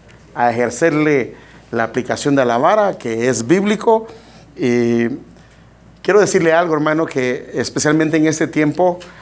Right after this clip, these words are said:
hay grandes conflictos porque la gente tiene una manera de pensar. Pero, mire, pues, déjeme explicarle esto. Bueno, no se lo iba a decir, pero déjeme explicárselo. Hay cosas que cambian.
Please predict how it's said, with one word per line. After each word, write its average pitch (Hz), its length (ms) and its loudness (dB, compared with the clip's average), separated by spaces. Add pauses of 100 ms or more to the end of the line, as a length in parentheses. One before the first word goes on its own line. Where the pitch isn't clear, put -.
(380)
hay 127 160 2
grandes 151 420 0
conflictos 151 640 -2
porque 127 640 -4 (440)
la 131 100 -2
gente 147 260 0
tiene 175 220 0
una 170 100 2
manera 151 340 0
de 151 120 0
pensar. 127 520 -4 (640)
Pero, 127 460 2 (1160)
mire, 151 160 2
pues, - 320 -4
déjeme 160 280 2
explicarle 156 540 0
esto. 139 240 -4
Bueno, 127 220 -2
no 139 100 0
se - 80 -4
lo 156 80 2
iba 151 80 4
a 139 40 2
decir, 143 200 0
pero 139 180 2
déjeme 175 240 0
explicárselo. 123 600 -4 (840)
Hay 156 240 0
cosas 240 500 0
que 139 200 -6
cambian. 143 480 -4